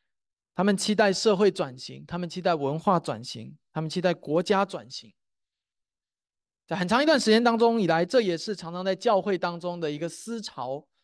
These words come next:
包括特别在华人教会当中的思潮。那我们要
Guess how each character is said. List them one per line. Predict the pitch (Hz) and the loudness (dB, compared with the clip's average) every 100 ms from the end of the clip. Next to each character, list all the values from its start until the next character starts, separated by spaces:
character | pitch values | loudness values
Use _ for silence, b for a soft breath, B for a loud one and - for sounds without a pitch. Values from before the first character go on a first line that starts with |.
| _ _ _ _ | _ _ _ _
包 | - | -12
括 | 147 | -8
特 | 165 | -6
别 | 196 | -2
在 | 196 | -2
华 | 180 151 202 | -2 0 2
人 | 247 | 4
教 | 208 180 | 4 4
会 | |
当 | 165 160 | 2 -2
中 | 156 | -4
的 | 151 | -6
思 | - 160 | -6 -6
潮。 | - - - _ _ _ _ _ _ _ _ _ _ _ _ _ _ _ _ _ _ _ _ _ _ _ _ _ _ _ _ _ _ - | -6 -10 -10 _ _ _ _ _ _ _ _ _ _ _ _ _ _ _ _ _ _ _ _ _ _ _ _ _ _ _ _ _ _ 0
那 | 247 | 4
我 | |
们 | 202 | 6
要 | 254 247 226 185 - | 6 8 6 4 -6